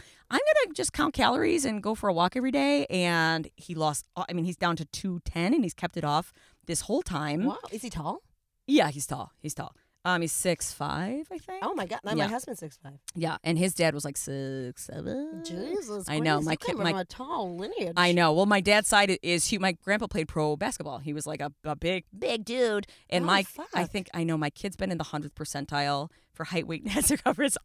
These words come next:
Speaker 1: I mean, it's, he's never gonna, he's never gonna be, like, the smallest kid in his class.
Speaker 2: That's so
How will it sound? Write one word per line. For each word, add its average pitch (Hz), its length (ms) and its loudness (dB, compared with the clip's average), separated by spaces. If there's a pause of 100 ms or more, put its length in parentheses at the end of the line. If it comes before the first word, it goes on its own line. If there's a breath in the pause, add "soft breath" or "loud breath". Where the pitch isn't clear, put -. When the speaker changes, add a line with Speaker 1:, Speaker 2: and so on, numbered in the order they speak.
(140)
Speaker 1:
I 208 60 4
mean, 196 180 -4 (200 loud breath)
it's, - 260 0
he's 220 220 4
never 220 200 2
gonna, 170 320 0 (280 loud breath)
he's 262 160 -2
never 247 180 2
gonna 233 160 2
be, 214 140 4
like, 190 160 4
the 190 80 -2
smallest 165 420 0
kid 151 160 -2
in 143 80 -2
his - 100 -8
class. - 380 -8
Speaker 2:
That's 247 260 -4
so 202 600 -4